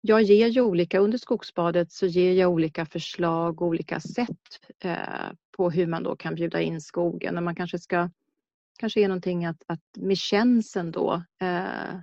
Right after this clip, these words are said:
känna på strukturer eller temperaturer, om det så är träd eller växterna runt omkring.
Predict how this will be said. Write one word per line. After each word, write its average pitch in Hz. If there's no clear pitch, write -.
känna 180
på 175
strukturer 175
eller 170
temperaturer, 175
om 175
det 185
så -
är 180
träd 175
eller 190
växterna 175
runt 170
omkring. 175